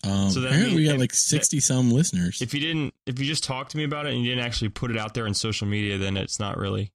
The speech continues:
Speaker 2: didn't ha-,
Speaker 1: It
Speaker 2: really
Speaker 1: didn't
Speaker 2: happen.
Speaker 1: really happen.
Speaker 2: So
Speaker 1: Yeah.
Speaker 2: let's, let's talk about it now so it can really happen.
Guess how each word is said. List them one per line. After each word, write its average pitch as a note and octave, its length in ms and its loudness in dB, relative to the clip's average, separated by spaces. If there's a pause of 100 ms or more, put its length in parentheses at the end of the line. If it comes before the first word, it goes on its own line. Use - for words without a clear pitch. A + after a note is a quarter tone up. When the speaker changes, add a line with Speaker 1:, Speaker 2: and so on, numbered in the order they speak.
Speaker 2:
didn't G2+ 200 -4
ha-, G#2 60 -2
Speaker 1:
It - 100 -8
Speaker 2:
really - 140 0
Speaker 1:
didn't G2 120 2
Speaker 2:
happen. F#2 140 4
Speaker 1:
really F2+ 120 2
happen. F#2 360 0
Speaker 2:
So G#2+ 140 -2
Speaker 1:
Yeah. F#2+ 200 2
Speaker 2:
let's, - 400 -2
let's G#2+ 140 -2
talk G#2+ 240 -6
about G2 180 -2
it F#2 60 -2
now F#2+ 120 -2
so G2 160 -2
it F#2+ 80 -2
can F#2 100 -2
really F#2+ 180 0
happen. G2+ 360 -4